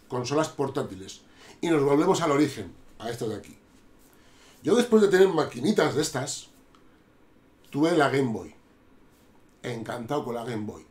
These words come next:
Cierto es que más adelante sacaron la Game Boy Color. Pero es que haber sacado la Game Boy Color en la época de la Game Boy posiblemente hubiese hecho que la Game Boy fuese más cara, la tecnología no sé si estaba preparada. Porque con la Game Gear, que sí estaba preparada a color y la hostia, ¿qué pasaba?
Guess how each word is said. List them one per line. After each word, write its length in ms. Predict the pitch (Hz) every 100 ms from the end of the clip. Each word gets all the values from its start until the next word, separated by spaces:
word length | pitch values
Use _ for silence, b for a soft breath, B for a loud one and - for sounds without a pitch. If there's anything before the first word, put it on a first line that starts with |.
| _
Cierto 440 | - 101 95 107 175
es 100 | 202
que 100 | 101
más 220 | 113 117
adelante 600 | 110 113 175 190 190 214
sacaron 420 | - - 139 151
la 120 | 113
Game 180 | 117 147
Boy 160 | 120 107
Color. 340 | 156 143 98 - B B B B B
Pero 180 | 127 127
es 80 | 127
que 380 | 127 123 127 -
haber 240 | 117 151
sacado 320 | 196 202 214
la 140 | 170 135
Game 180 | 165 185
Boy 200 | 190 147
Color 320 | 208 165 120
en 80 | 110
la 120 | 135
época 320 | 151 - 143
de 80 | 123
la 120 | 117
Game 200 | 135 151
Boy 220 | 170 165
posiblemente 520 | 127 123 131 139 143
hubiese 600 | 131 139 135 156 147 147 165
hecho 300 | 165 175 135
que 80 | 120
la 140 | 110 113
Game 240 | 147 139
Boy 240 | 160 170 - B B B
fuese 340 | - 147 143
más 240 | 131 127 -
cara, 220 | 180 170
la 140 | 147
tecnología 500 | 135 123 120 120 160
no 100 | 185
sé 100 | 180
si 100 | 190
estaba 260 | 147 151 139
preparada. 560 | 127 101 107 131 - - B B B
Porque 220 | 127 120
con 140 | 123 113
la 100 | 113
Game 300 | 147 151 156
Gear, 300 | 196 151 -
que 120 | 110
sí 160 | 135
estaba 220 | 123 143 143
preparada 460 | 139 143 165 143
a 160 | - 110
color 320 | 117 123 143
y 40 | 135
la 120 | 151
hostia, 200 | 151 127
¿qué 120 | 202
pasaba? 460 | 110 104 98 90